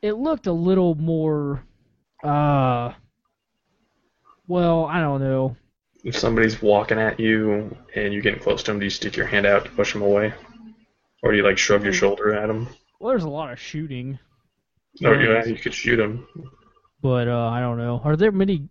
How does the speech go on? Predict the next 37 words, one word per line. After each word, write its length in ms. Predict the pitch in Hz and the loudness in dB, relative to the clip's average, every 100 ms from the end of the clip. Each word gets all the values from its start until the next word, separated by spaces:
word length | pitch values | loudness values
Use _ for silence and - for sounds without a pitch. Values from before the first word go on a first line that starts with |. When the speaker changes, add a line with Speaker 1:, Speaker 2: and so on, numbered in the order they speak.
| - | -8
Speaker 1:
are 160 | 165 170 | -4 -2
there 180 | 247 | 0
guns 500 | 175 135 143 175 196 | -2 -2 0 2 0
you 80 | 190 | -2
can 140 | 202 196 | -4 -4
use 260 | 196 190 | -4 -4
in 60 | 190 | -8
Assassin's 420 | 165 185 170 185 | -10 -10 -10 -10
Creed? 320 | - 196 202 - _ - | -8 -8 -8 -12 _ -2
Speaker 2:
Yeah, 420 | 113 110 110 113 120 | 4 6 6 2 2
you 140 | 120 | 4
get 160 | 123 107 | 4 2
some, 520 | 104 104 107 107 113 - | -2 -2 -4 -6 -8 -6
uh, 140 | 113 110 | -4 -2
towards 200 | 127 120 | 0 0
the 60 | |
end 80 | 107 | 0
of 60 | 101 | 0
the 60 | |
game, 260 | 107 110 110 - | 0 0 0 0
or 260 | 120 - - | 0 -2 -2
maybe 240 | 131 131 123 | 2 4 2
it's 160 | - | 0
just 240 | - 110 - | 0 -2 -2
in 100 | 104 | -2
the 100 | 98 - - | -2 -4 -6
D 160 | 110 | 0
L 120 | 107 104 | 2 2
C 460 | - 107 104 104 - - - | -2 -2 -2 -2 -6 -16 -14
that 120 | - | -12
you 80 | 117 | -8
get 200 | 104 101 | -2 0
one 260 | 110 101 104 | 0 -2 0
that 220 | 101 - _ _ _ _ _ _ _ _ _ - | -2 -4 _ _ _ _ _ _ _ _ _ -12
is 120 | 104 | -8
pretty 240 | - 98 | -4 -4
powerful. 580 | - 107 104 - 113 107 | -2 -2 -2 -4 -6 -6